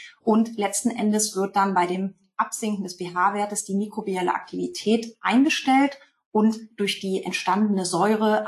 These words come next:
haben wir ein haltbares Produkt. Und das ist ja eben im Prinzip der Sinn dieser ganzen Geschichte, dass wir ein Produkt, das eigentlich nur im Sommer wächst, wenn wir jetzt uns vorstellen, das Pferd ist zum Beispiel von,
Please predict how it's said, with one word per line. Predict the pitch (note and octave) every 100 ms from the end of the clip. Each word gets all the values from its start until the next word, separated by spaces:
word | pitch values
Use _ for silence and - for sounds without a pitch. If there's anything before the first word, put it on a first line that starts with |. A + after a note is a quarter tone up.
| -
haben | F#3 G3+ G3
wir | F#3+ F#3+ F3
ein | F3 F3+ E3+
haltbares | F3+ - F#3 F#3 F#3+ - - -
Produkt. | F#3+ A3 A3 - - - _ _ _
Und | F3
das | F#3
ist | A3+
ja | G3 -
eben | G#3 G#3
im | G3+
Prinzip | - F3 - A#3+ B3+ - _ _ _ _ _ _
der | G3 F#3+ F3+ F3+ -
Sinn | F#3 A3+ D4
dieser | C#4+ B3+
ganzen | A#3 G#3+ G#3 G3+
Geschichte, | F#3 - A3+ - D4 E4 G#4 - B3+ _ _ _ _ _
dass | F#3+ F#3+ F#3+ -
wir | G#3 G#3 G3+ F#3+
ein | F#3+ F#3+ F#3
Produkt, | - G3+ C4+ -
das | G#3
eigentlich | - G3+ A3+ -
nur | G#3+ G#3+ G#3
im | F#3 F3+ -
Sommer | F#3+ G3+ A#3 C#4+ B3
wächst, | D#4 - - - -
wenn | F#3+ F#3
wir |
jetzt | F#3 F3+ -
uns | F#3+
vorstellen, | - G3+ - - A#3+ B3 B3 A3+
das | F#3
Pferd | - G3 -
ist | - -
zum | F#3
Beispiel | F3 F3 - F#3
von, | - E3+ F3